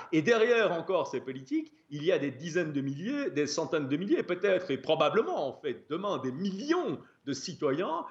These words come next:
qui se verront non seulement exclus des plateformes Twitter ou Facebook, mais en même temps privés d'alternatives qui, à l'heure actuelle, étaient en train de se développer, de type Parler, puisque Parler a été déplatformé par Amazon, et cetera, et donc mis dans l'incapacité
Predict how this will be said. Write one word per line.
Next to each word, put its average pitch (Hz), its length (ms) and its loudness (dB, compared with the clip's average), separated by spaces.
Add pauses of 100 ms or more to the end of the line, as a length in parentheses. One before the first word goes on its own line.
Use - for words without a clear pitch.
(140)
qui 165 120 -10
se - 140 2
verront 170 380 0 (260)
non 269 120 0
seulement 240 360 0
exclus 202 680 -4 (120)
des 147 100 -2
plateformes 139 580 -2 (160)
Twitter 135 440 0 (160)
ou 120 60 -8
Facebook, 220 460 2 (180)
mais 214 60 2
en 240 120 4
même 262 160 0
temps 302 260 0
privés 240 680 -2 (300)
d'alternatives 208 800 -2
qui, 185 320 -14 (100)
à 147 80 -4
l'heure 147 140 2
actuelle, 147 480 -2
étaient 127 200 -8
en 135 100 -10
train 143 180 -8
de 127 160 -6
se 120 120 -8
développer, 135 380 -6
de 147 80 -2
type 147 300 -10
Parler, 151 420 2 (320)
puisque 175 220 -4
Parler 170 480 0
a 180 100 -4
été 156 220 -6
déplatformé 156 880 -6 (200)
par 135 140 -2
Amazon, 139 400 -2
et 123 60 -10
cetera, 170 520 -4
et 165 40 -2
donc 160 240 -2
mis 262 180 2
dans 214 160 2
l'incapacité 202 840 -2